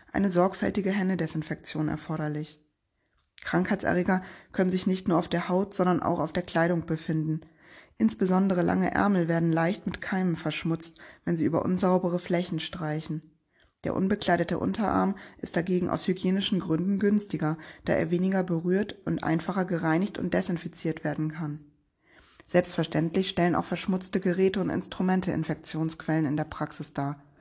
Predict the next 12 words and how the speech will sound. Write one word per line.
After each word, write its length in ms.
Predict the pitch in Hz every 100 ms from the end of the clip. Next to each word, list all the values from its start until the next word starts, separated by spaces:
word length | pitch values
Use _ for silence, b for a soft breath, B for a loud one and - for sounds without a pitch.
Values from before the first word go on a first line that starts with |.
| B B B
Sie 160 | -
müssen 320 | 185 196 214 180
daher 320 | 170 190 185
nach 140 | 165
Benutzung 580 | 165 160 190 - 214 208 B B -
desinfiziert, 880 | 165 - 156 - 147 - 196 208 202 - _
gereinigt 720 | - 165 160 170 185 190 - B B
und 180 | - 208
falls 240 | - 214 -
erforderlich 520 | - 165 170 185 185
sterilisiert 720 | - 185 196 202 175 156 -
werden. 440 | 147 147 143 -